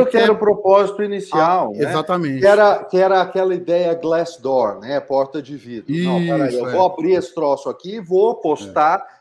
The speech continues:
Speaker 2: porque o mundo precisa saber que as pessoas estão
Speaker 1: Sim.
Speaker 2: sendo desrespeitadas em seus direitos fundamentais. Até
Speaker 1: Sim.
Speaker 2: ali, maravilhoso. O problema é,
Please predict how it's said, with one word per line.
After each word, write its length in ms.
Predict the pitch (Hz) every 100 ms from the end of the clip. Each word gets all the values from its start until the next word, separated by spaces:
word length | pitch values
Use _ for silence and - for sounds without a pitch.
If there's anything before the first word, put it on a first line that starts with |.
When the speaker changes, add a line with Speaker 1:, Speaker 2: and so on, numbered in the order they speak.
| _
Speaker 2:
porque 340 | 269 262 262 269
o 80 |
mundo 460 | 277 208 220 254 262
precisa 460 | 240 - 226 208 202
saber 460 | 220 175 160 185
que 200 | 185 247
as 100 | 233
pessoas 360 | 233 226 233 214
estão 160 | 214
Speaker 1:
Sim. 60 | 202
Speaker 2:
sendo 180 | 190 180
desrespeitadas 960 | 180 - 180 180 190 185 185 - 254
em 120 | 233 220
seus 360 | - 190 196
direitos 420 | 196 202 151 151
fundamentais. 720 | _ 180 180 196 202 76 - _ _ _ _
Até 260 | - 180 254
Speaker 1:
Sim. 60 | 254
Speaker 2:
ali, 500 | 165 196 262 135 -
maravilhoso. 920 | 143 131 190 240 226 233 160 160 131 123
O 100 | -
problema 720 | 208 208 151 160 180 196 190
é, 340 | 175 180 170